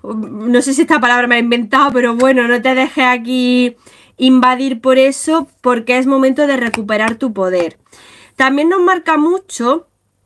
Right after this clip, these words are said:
que a nivel emocional, eh, vas a estar muy revuelto, muy revuelta. De que vas a experimentar emociones como una montaña rusa. Que te lo tomes con calma.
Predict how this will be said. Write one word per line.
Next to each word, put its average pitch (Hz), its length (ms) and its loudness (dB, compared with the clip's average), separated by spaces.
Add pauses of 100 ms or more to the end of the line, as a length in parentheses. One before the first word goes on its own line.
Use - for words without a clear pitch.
(340)
que 269 80 0
a 254 60 0
nivel 254 260 0
emocional, 320 840 0
eh, 247 140 0
vas 269 180 0
a 320 60 -4
estar 311 200 -2
muy 262 160 2
revuelto, 240 600 -2
muy 269 160 2
revuelta. 202 800 -4 (600)
De 247 200 2
que 262 140 -2
vas 269 220 -2
a 339 100 0
experimentar 302 720 0
emociones 277 540 0
como 254 220 -2
una 269 140 0
montaña 254 480 0
rusa. 208 680 -6 (340)
Que 254 140 0
te 254 80 0
lo 254 100 2
tomes 311 260 -2
con 226 220 -4
calma. 202 680 -2